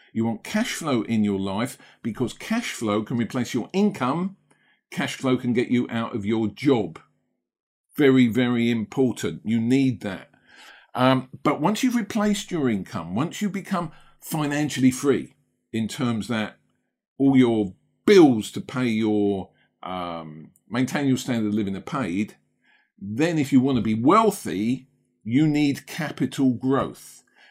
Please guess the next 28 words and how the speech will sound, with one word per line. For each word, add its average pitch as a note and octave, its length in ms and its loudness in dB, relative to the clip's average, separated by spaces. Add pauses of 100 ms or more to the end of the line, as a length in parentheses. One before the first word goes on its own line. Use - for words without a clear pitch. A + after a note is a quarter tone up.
And A2+ 200 -4
yes, D#3 340 -2
there C3+ 160 2
are A#2+ 120 2
areas G#2+ 360 0
of G#2+ 60 -8
the G#2 100 -2
north, G2+ 280 -4
the G#2+ 80 -10
great G#2+ 240 -6
cities G#2 320 -8
of G#2+ 80 -6
the G2+ 60 -6
north, G#2 200 -4
where A2+ 80 -2
you G#2+ 60 -2
can A2 100 -8
get G#2+ 160 -6
capital G#2 320 -10
growth, D3 440 -4 (420)
or A#2 200 0
you A2 240 0
can G#2 360 -4
do C#3 160 6
a A#2+ 60 4
project A#2+ 460 -2
and G2+ 200 -6
force - 760 -2